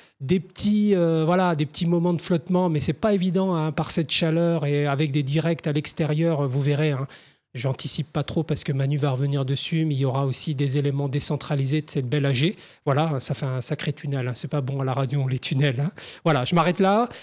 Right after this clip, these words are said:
Bravo à toute l'équipe, bravo aux bénévoles, hein, euh, pour cette A G, euh, rondement menée et, euh, que la fête commence.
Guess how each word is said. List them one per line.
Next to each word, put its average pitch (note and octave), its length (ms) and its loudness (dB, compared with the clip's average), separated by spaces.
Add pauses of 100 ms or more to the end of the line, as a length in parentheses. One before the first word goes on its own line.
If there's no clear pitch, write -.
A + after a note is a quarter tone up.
(180)
Bravo F3+ 360 4
à F3 60 2
toute - 200 -6
l'équipe, G3 340 0
bravo E3+ 340 2
aux - 20 -2
bénévoles, E3 520 2
hein, F#3 200 0
euh, C#3+ 180 0
pour - 220 -4
cette - 180 -2
A D#3 80 2
G, E3 260 2
euh, C#3+ 120 0
rondement D#3+ 360 0
menée D#3 400 2 (360)
et, C#3+ 200 4
euh, C3+ 220 2
que E3+ 140 0
la F#3+ 100 4
fête F#3 220 0
commence. C#3+ 420 0